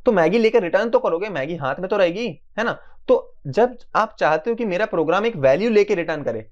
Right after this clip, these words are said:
जैसे मैं क्या चाहता हूँ इसमें पता है, मैं चाहता हूँ यार मेरा प्रोग्राम ना ये सी वाली value लेके return करे, समझ में आया? तो यहाँ पे आपको लि-, लिखना पड़ेगा return C। इसका मतलब होता है return with the value C। समझ में आया? ये आपका एक function है जिसको मैंने अभी highlight किया है,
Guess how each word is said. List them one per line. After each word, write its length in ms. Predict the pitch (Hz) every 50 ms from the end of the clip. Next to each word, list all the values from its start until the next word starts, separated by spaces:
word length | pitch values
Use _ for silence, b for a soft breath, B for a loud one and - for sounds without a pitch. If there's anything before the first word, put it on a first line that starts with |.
| - -
जैसे 180 | 139 156 160 226
मैं 140 | 220 233 233
क्या 140 | 285 247 240
चाहता 240 | 247 226 220 240
हूँ 60 | 233 214
इसमें 180 | 202 233 226
पता 180 | 214 220 220 262
है, 180 | 220 151 B B B B -
मैं 120 | 165 190
चाहता 280 | 202 - 175 160 - 196
हूँ 100 | 214 196
यार 180 | 160 156 175 185
मेरा 200 | 175 156 170 175
प्रोग्राम 380 | - 160 147 131 139 147 160
ना 100 | 196 226
ये 140 | 233 220 220
सी 240 | - - - 185 185
वाली 220 | 185 180 185 190
value 240 | 175 151 143 151 156
लेके 200 | 160 147 - 147
return 280 | 123 120 - 113 113 110
करे, 240 | 113 107 110 113 - - - - _ -
समझ 160 | 180 190 208
में 100 | 220 226
आया? 100 | 185 139 B B B B -
तो 60 | - 220
यहाँ 140 | 214 208
पे 60 | 208 233
आपको 200 | 208 208 226 214
लि-, 180 | 202 190 - 165
लिखना 220 | 165 165 190 196
पड़ेगा 280 | 190 190 190 208 233 196
return 420 | 151 151 147 175 185 202 220 226
C। 140 | - - 196 156 117 - -
इसका 180 | - - 208
मतलब 240 | 190 190 190 202 202
होता 160 | 180 - 220
है 160 | 233 277 - b b b b -
return 500 | 143 139 156 160 - 196 202 220 240 254 277 262 - 135
with 300 | 127 139 185 214 208 - - - 135 135
the 100 | 175 185
value 440 | 147 151 147 147 147 165 196 226 226 - -
C। 200 | - - 214 196 147 107 - - - _ _ -
समझ 140 | 156 175 185
में 80 | 180
आया? 180 | 185 196 165 127 b b b b b b b b - 131
ये 340 | 135 151 165 175 180 175 - -
आपका 400 | 147 151 147 - - 165 160 151 -
एक 180 | 151 143 - -
function 460 | - - 120 120 120 - - 165 175
है 180 | 170 185 220 269 - - - - - - - -
जिसको 240 | 135 127 127 - 156
मैंने 160 | 143 143 139
अभी 120 | 131 139 139
highlight 340 | 135 127 127 139 143 143
किया 140 | - 156 147
है, 180 | 147 175 220